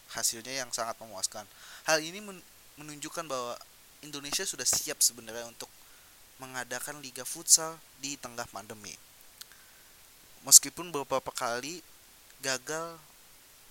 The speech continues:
eh, menjalankan pertandingan yang udah dijadwalkan, seperti waktu itu Februari rencananya dijadwalkan, akhirnya ditunda sampai akhirnya Maret dilanjutkan.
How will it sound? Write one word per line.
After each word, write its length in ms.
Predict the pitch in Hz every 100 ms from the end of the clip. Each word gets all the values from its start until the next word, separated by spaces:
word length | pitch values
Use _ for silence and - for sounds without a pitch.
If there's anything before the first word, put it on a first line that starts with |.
| - -
eh, 180 | 123 123 120
menjalankan 640 | 127 127 123 123 139 135 135 131 - - -
pertandingan 480 | 127 120 117 117 113 - - - - -
yang 160 | 117 117 117 117 113 117 -
udah 160 | 131 131
dijadwalkan, 640 | 127 123 113 117 110 107
seperti 320 | - - - 113
waktu 320 | - 117 113
itu 80 | 120
Februari 560 | 117 113 117 117 143 190 - - - - - 120
rencananya 480 | 120 117 113 110
dijadwalkan, 480 | 110 110 - 110 156 151
akhirnya 320 | - 110 135
ditunda 400 | 120 113 110 101 - -
sampai 480 | - 104 101 117 120
akhirnya 480 | 107 - 101 120 127 131 - - - -
Maret 320 | 117 107 127 -
dilanjutkan. 560 | 110 104 92 - 117